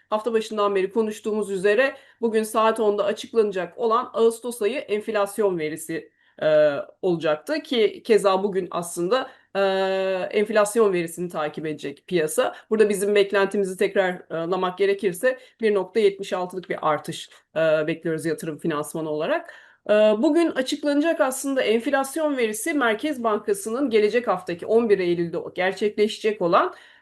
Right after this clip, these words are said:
e, P P K toplantısı, Para Politikası Kurulu toplantısında faiz indirim sürecinin seyri açısından kritik önem taşıyor. Burada, e, hafta başında öncü gösterge olarak nitelediğimiz ito enflasyon,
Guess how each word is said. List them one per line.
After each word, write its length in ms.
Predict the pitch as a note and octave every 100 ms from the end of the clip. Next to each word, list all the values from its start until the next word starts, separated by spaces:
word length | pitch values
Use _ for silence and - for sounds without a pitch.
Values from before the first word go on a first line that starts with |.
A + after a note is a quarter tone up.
| -
e, 340 | F#3+ F#3+ F#3+ F#3
P 140 | C4 A#3+
P 160 | B3
K 160 | A#3+ B3+
toplantısı, 760 | B3 - G3 F3 F3 - F3 F3
Para 160 | G3+
Politikası 540 | G#3 F#3+ - E3+ - _
Kurulu 280 | F3+ E3+
toplantısında 840 | E3+ G#3 G3+ F3 F3 - G3 A3+ E4+
faiz 400 | - A#3 C#4 C4
indirim 320 | C4 C4+ D4
sürecinin 540 | - A3+ A3 A3+ E4
seyri 360 | E4+ - B3+ D4
açısından 680 | B3+ A#3 - A#3 C4+ F4+ A4 - _ -
kritik 320 | D#4 D4 D4
önem 340 | B3+ B3+ B3+
taşıyor. 600 | A#3+ F#3 - E3+ E3+ F#4+ - _ _ _
Burada, 580 | D4 D4+ D#4 D4+ D4 -
e, 60 | A#3
hafta 600 | A#3 A#3+ B3 C4+ D4+ B3
başında 500 | B3+ C#4+ B3+ C#4+ -
öncü 260 | A#3+ B3 B3+
gösterge 540 | B3+ B3+ C4 B3 B3
olarak 380 | B3 A3+ A3 G#3+
nitelediğimiz 760 | B3 B3 A3 G3+ G3+ G#3 C#4 -
ito 260 | A#3+ B3+ A3+
enflasyon, 760 | A#3 A#3 A3+ A3+ A#3 A3+ A3